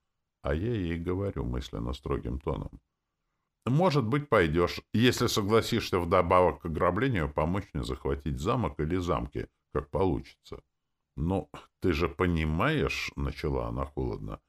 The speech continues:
«придется тебе от имени клана или от своей банды заключить со мной договор». «Облезешь, родная», —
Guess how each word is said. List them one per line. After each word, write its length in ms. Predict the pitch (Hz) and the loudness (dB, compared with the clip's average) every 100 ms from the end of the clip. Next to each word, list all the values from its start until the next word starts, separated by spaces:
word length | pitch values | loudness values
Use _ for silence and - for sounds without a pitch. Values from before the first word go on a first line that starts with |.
| _ _ _ _ | _ _ _ _
«придется 520 | 139 143 127 151 147 | 4 6 8 6 4
тебе 320 | 151 165 143 147 | 2 4 6 6
от 160 | 135 | 6
имени 300 | 139 127 120 | 4 2 0
клана 340 | 104 127 147 135 | 2 2 4 4
или 220 | 113 101 | 4 4
от 160 | 92 | 4
своей 300 | - 101 95 | 2 4 4
банды 360 | 85 92 120 156 | 4 2 2 2
заключить 560 | 147 147 117 92 98 - | 0 -2 -2 -2 -4 -2
со 140 | 110 | -2
мной 160 | 117 92 | 0 -2
договор». 600 | 92 98 113 82 64 - _ _ _ _ - | 0 2 2 2 0 -6 _ _ _ _ -2
«Облезешь, 720 | 78 78 92 98 92 78 71 | 0 2 4 4 4 2 0
родная», — 880 | 78 76 71 76 67 65 60 62 | 2 2 2 0 0 -2 -2 -4